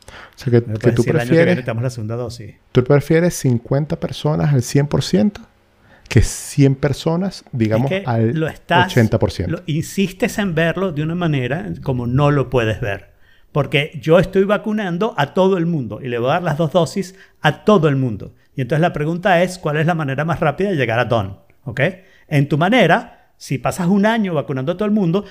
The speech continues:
Speaker 2: te pasas dos años antes de vacunarme. En mi manera termino en año y medio. Y ese es el objetivo. ¿Ok? No sé, los números que te estoy dando son inventados, pero creo que tú me entiendes. ¿Ok?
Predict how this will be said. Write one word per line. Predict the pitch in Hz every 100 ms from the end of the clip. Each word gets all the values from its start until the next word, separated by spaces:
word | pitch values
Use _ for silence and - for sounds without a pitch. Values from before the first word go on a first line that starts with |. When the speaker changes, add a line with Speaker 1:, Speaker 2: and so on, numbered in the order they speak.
| -
Speaker 2:
te | 160
pasas | 147 131 170 165
dos | 175 -
años | 190 196
antes | 170 143
de | 131
vacunarme. | 120 123 113 101 - _ _ _
En | 147 135
mi | 156
manera | 233 190 214
termino | 220 160 135
en | 139
año | 131 131
y |
medio. | 127 101 101 -
Y | 156
ese | -
es | 208
el |
objetivo. | 175 143 117 101 - _ - - - - - -
¿Ok? | 110 143 170 120
No |
sé, | 110 123 127 120
los | 135 117
números | 127 156
que | 135
te | 120
estoy | 123
dando | 120
son | 120 127
inventados, | 117 107 143 160 180
pero | 113 107
creo | 104
que | 113
tú | 107
me | 101
entiendes. | 107 101 - - - - - -
¿Ok? | 107